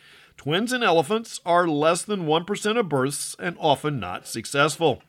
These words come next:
Syracuse is far enough inland to miss the great November snowstorm set for the lake region the next few days. Predictions are for lake effect snow in the three to four foot range. That's History and Comment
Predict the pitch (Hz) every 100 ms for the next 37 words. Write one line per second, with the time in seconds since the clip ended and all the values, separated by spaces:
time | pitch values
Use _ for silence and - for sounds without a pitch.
0 | _ - - - - - 165 240 - 175
1 | 226 180 170 - 170 175 170 151 175 151
2 | 160 196 226 - _ _ - 175 139 185
3 | 208 - 135 165 175 165 147 165 151 -
4 | 180 208 226 143 151 240 - 151 143 151
5 | 131 135 190 233 135 131 143 214 143 123
6 | - 135 123 120 185 - - - _ -
7 | 196 247 247 277 285 - - _ 160 180
8 | 180 185 151 160 226 208 165 175 - 175
9 | 170 196 208 202 196 190 175 190 208 208
10 | 220 - 202 - 190 190 - 208 190 -
11 | 120 120 117 107 87 80 - - _ _
12 | _ _ _ _ _ - - - 143 143
13 | 156 143 160 160 143 165 170 151 127